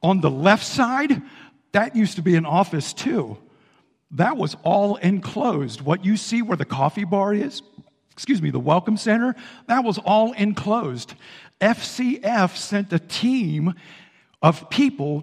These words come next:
to do that renovation construction project, and they paid for all the materials, right? So F C F is bought into and has invested in North Valley Church being who we are.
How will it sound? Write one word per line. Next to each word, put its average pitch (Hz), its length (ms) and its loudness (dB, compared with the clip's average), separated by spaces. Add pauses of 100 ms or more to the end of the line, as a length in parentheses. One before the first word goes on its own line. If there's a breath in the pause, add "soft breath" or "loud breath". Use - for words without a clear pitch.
to 180 100 0
do 196 420 0
that 160 360 -4
renovation 190 800 0
construction 180 580 -6
project, 143 500 -2 (200)
and 262 260 -2
they 170 140 0
paid 185 260 -2
for 190 160 -8
all 196 100 -4
the 208 100 -6
materials, 214 680 -8 (800 soft breath)
right? 190 220 0
So 196 320 -2
F 208 160 2
C 208 240 -2
F 220 500 -4
is 160 120 -2
bought 175 340 -6
into 185 500 -2 (240 loud breath)
and 156 160 0
has 151 280 0
invested 139 640 -4
in 131 340 -2 (320 loud breath)
North 123 240 -6
Valley 135 300 -4
Church - 500 -8 (440 loud breath)
being 131 360 -2
who 139 240 -6
we 165 200 -2
are. - 340 -6